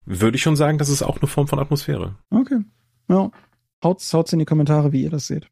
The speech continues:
Speaker 1: Hm? Echt sehr interessant. Oder Discord.
Speaker 2: Oder Discord, genau. Und ich, wie gesagt, das, das ist was, hm. Vielleicht sollten wir einfach mal eine Folge über garmistisches Rollenspiel machen.
Speaker 1: Hm.
Speaker 2: So nach zweihundertdreiundvierzig Folgen plus Bonus.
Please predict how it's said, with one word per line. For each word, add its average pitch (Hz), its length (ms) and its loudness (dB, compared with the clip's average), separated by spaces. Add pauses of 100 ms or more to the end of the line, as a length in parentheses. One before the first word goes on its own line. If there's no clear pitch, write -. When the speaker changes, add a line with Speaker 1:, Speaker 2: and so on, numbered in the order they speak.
Speaker 1:
Hm? 135 340 2
Echt 123 200 -2
sehr 120 120 2
interessant. 120 400 -2
Oder 110 320 4
Discord. - 400 -4
Speaker 2:
Oder 123 160 4
Discord, - 320 0
genau. 113 260 4
Und 123 300 0
ich, - 460 -8 (240)
wie 127 120 -4
gesagt, 127 260 -2 (120)
das, 120 200 -4
das 127 180 -4
ist - 180 -6
was, 127 400 -2 (220)
hm. 113 380 0 (260)
Vielleicht 139 100 2
sollten 233 160 2
wir 147 80 4
einfach 139 140 0
mal 139 60 4
eine 127 100 2
Folge 135 260 2
über 127 140 2
garmistisches 120 580 -2
Rollenspiel 127 340 -2
machen. 87 320 -8 (240)
Speaker 1:
Hm. 85 400 2
Speaker 2:
So 110 300 2
nach 113 220 2
zweihundertdreiundvierzig 113 960 0
Folgen 120 320 -2
plus - 180 -10
Bonus. 123 480 -4